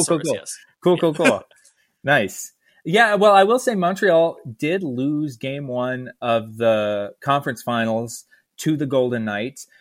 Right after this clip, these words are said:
Speaker 1: think
Speaker 2: Four to one.
Speaker 1: it was a tactical loss. It
Speaker 2: Four,
Speaker 1: was a
Speaker 2: four to one, which is not far off from five to one. And then they ended up winning each of the next two games,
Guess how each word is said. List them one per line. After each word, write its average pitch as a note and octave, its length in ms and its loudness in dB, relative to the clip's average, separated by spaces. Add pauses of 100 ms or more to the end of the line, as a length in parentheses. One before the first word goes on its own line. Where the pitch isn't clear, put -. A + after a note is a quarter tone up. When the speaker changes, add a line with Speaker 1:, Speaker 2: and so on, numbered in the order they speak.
(320)
Speaker 1:
think E3 160 4
Speaker 2:
Four F3+ 60 4
to E3 80 4
one. C3+ 100 4
Speaker 1:
it A#2+ 100 2
was A#2 100 2
a - 40 2
tactical C#3+ 480 -2
loss. B2+ 640 -4
It E3+ 60 -2
Speaker 2:
Four, F#3+ 80 8
Speaker 1:
was - 140 4
a C#3 220 4
Speaker 2:
four B3 160 4
to A3+ 80 4
one, C#3+ 360 2
which E3 260 -6
is D3+ 100 -2
not F3+ 260 2
far E3+ 220 8
off D3+ 240 4
from A#2+ 300 -4
five A3 260 6
to D3 80 0
one. A#2 440 2 (280)
And D3+ 160 -2
then E3 80 2
they E3 200 2
ended G3 280 0
up E3+ 200 4 (260)
winning D3+ 520 -2
each F#3 220 -6
of F#3+ 80 -2
the D#3 80 -8
next C#3+ 280 -6
two - 140 -14
games, A#2+ 640 -8